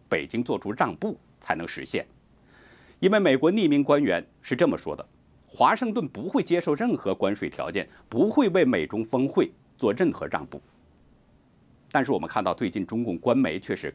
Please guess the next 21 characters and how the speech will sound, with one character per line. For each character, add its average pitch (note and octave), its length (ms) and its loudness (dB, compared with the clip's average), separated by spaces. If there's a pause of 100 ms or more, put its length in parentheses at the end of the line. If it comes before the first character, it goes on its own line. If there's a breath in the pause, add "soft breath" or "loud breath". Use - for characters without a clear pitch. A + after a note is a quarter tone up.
高 F3 220 4
调 G3 200 2
地 F2+ 120 -4
批 - 240 -2
评 A2+ 160 -4
美 C2+ 160 -6
国， - 200 -14 (340 loud breath)
矛 E3 260 6
头 F#3 200 4
还 D#3 220 0
指 - 200 -8
向 B2+ 120 -4
了 F#2+ 80 0
国 E2 280 -4
内 F3+ 120 0
的 G#2+ 120 -2
那 A2+ 120 -2
些 F2 200 -8 (100)
投 B2+ 140 -4
降 - 180 -8
派， - 200 -6